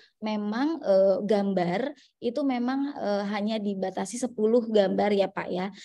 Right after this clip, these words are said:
Tetapi Bapak bisa menggunakan alternatif lain yaitu dengan cara Bapak men-save atau menyimpan,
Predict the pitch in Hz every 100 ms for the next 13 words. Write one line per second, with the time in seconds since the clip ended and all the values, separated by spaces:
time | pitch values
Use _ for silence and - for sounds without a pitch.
0 | - 220 233 226 311 233 208 254 220 208
1 | 247 240 202 196 202 214 233 220 226 214
2 | 208 220 220 190 175 180 220 208 202 240
3 | 202 196 220 208 - - 196 202 247 -
4 | - - 208 208 254 254 247 233 226 226
5 | 233 254 - 233 196 247 - 220 202 214
6 | 220 226 220 208 214 202